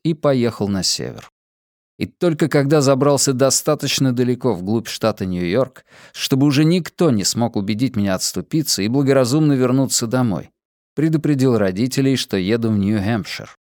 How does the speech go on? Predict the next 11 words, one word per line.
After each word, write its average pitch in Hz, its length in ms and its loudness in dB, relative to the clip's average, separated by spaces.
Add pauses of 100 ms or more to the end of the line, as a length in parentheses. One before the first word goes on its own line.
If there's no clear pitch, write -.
(600)
Мать 123 340 2
заявила, 151 580 4
что - 240 -2
я 104 160 2
сошел 110 460 -2
с - 160 -4
ума. 82 300 -4 (720)
«Что - 420 -2
ты 294 260 -4
творишь, 262 640 0
Марки? - 540 0